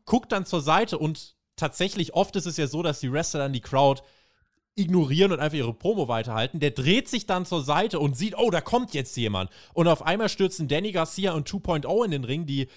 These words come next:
Crowd war dann sauer, weil die haben C M Punk attackiert und die Leute wollten aber diese Punk-Promo hören.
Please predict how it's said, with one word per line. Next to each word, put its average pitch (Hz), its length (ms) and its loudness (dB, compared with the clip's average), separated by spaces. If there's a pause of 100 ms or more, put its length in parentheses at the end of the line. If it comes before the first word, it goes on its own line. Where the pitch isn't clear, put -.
(120)
Crowd 151 300 4
war 139 80 0
dann 117 160 -2
sauer, 147 440 6
weil 113 140 0
die 139 140 -2
haben 127 140 0
C - 180 -4
M 127 100 0
Punk 202 240 -2
attackiert 135 400 -2
und 120 60 -2
die 127 80 -4
Leute 139 240 0
wollten 165 240 2
aber 143 100 0
diese 120 180 -2
Punk-Promo 131 760 0
hören. 101 240 2